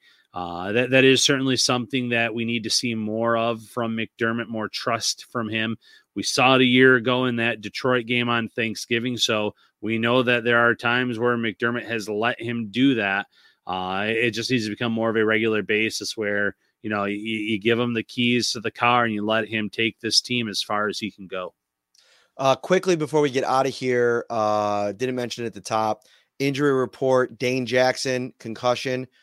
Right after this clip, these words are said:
Speaker 2: neck injury, Taylor Rapp, both back in full at practice today. So they are on track for this weekend. And then, uh, Kaiir Elam, uh, kinda slipped under the radar a little bit.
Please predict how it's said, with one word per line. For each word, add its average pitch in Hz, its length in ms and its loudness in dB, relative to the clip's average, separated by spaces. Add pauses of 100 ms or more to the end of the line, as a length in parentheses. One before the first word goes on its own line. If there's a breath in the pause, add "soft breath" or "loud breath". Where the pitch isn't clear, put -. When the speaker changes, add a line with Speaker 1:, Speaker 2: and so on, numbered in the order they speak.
(180)
Speaker 2:
neck 120 240 0
injury, 120 300 0
Taylor 117 340 0
Rapp, 117 340 2
both 120 280 0
back 113 260 0
in 107 80 -8
full 113 400 0
at 107 100 -12
practice 113 540 -4
today. 117 600 -2 (280 soft breath)
So 113 140 -8
they 113 180 4
are 117 240 4
on 107 220 -4
track 113 480 -4
for 110 200 0
this 101 220 -6
weekend. 127 560 -2 (360 loud breath)
And 127 160 2
then, 127 360 4
uh, 117 160 2
Kaiir 165 460 6
Elam, 139 560 2
uh, 113 140 -2
kinda 147 200 -2
slipped 160 280 -2
under 160 160 2
the 127 100 0
radar 123 340 2
a 107 60 0
little 104 220 -4
bit. 107 260 -2